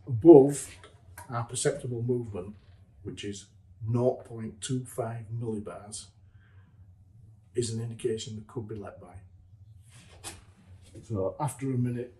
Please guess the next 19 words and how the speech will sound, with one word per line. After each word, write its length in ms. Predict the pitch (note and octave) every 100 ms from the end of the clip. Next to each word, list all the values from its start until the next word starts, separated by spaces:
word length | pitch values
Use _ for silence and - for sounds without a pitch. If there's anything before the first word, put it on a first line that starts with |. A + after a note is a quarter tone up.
| -
we'll 160 | B2
have 100 | B2
a 20 | A#2+
look 260 | B2 G#2
at 120 | A2+
this, 280 | B2 C3 -
and 260 | A2+ A2+ C3 C#3
I'm 160 | C3
at 160 | C3 B2
about 540 | A2+ C3+ C#3+ B2+ - - - - - - - - - - - -
nine 640 | C3 B2+ C3 C3 B2 B2
and 120 | A#2+ A2+
a 60 |
half, 400 | A2+ A2+ - - - - - - - -
nine 220 | C#3+ C#3+ C3+
and 120 | B2
a 40 |
half 160 | A#2+ -
millibars. 540 | A#2+ G#2+ G#2+ G#2 -